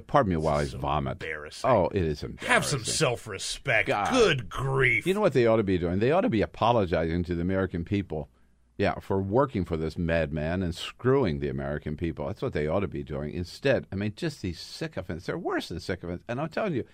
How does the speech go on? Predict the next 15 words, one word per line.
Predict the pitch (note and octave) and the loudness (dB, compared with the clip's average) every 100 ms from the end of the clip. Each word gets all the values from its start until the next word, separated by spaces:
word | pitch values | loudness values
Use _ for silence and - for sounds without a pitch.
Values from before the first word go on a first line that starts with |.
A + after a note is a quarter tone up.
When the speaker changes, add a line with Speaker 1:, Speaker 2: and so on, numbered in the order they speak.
| _ _ - | _ _ -12
Speaker 1:
this | B2 F4 F#4 - - _ F3 | 2 4 4 -2 -16 _ 2
is | G3 G3 F3 - - | 4 4 4 -2 0
North | E3+ G#3+ - | 4 4 2
Korea. | - F#3 F3+ B3 E4 D4+ A#2+ - - - - | -2 0 0 0 4 4 2 -4 -20 -12 0
This | F4 G4 | 2 4
is | E4+ | 2
the | F#3+ | 4
way | F#3+ F3 F3 D4 | 4 6 4 4
they | - | 4
hold | E3 - F#3 E3+ - | 4 4 2 2 2
cabinet | D#3+ F#3+ F3 C3 | 2 4 0 2
meetings | D3 D3+ C3 | 2 2 -2
in | C#3 | 0
North | D3 D#3 | 0 0
Korea. | - C#3 F#3+ D4 | -2 -2 0 0